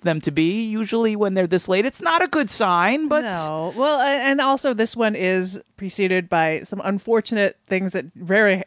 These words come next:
Speaker 2: very rarely happen to a movie, which is, like, emails that have been leaked from Sony that have indicated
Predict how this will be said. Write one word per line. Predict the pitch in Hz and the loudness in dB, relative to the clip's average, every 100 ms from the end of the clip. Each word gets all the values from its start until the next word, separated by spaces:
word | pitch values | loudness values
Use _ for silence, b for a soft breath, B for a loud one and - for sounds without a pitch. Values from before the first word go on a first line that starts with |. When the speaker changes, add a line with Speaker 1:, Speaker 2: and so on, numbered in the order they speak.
| 170 | -2
Speaker 2:
very | 202 202 | 0 2
rarely | 160 185 170 | 2 2 2
happen | 160 147 139 | -2 -4 -6
to | 151 | -6
a | |
movie, | 151 147 143 | -6 -6 -6
which | 143 147 | -6 -6
is, | 160 147 | -6 -4
like, | 156 - b b - | -6 -8 b b -2
emails | 208 196 175 170 160 | 2 4 4 4 2
that | 165 | 0
have | 170 | 0
been | 165 160 | -2 -2
leaked | 151 147 - | -2 -4 -8
from | - 147 139 147 175 b b b | -2 -2 0 -4 -6 b b b
Sony | - 185 175 151 139 175 170 | -2 4 4 4 -2 -4 0
that | 156 | -2
have | 156 143 | -2 -4
indicated | 156 151 - 156 147 147 | -4 -4 -4 -4 -2 -4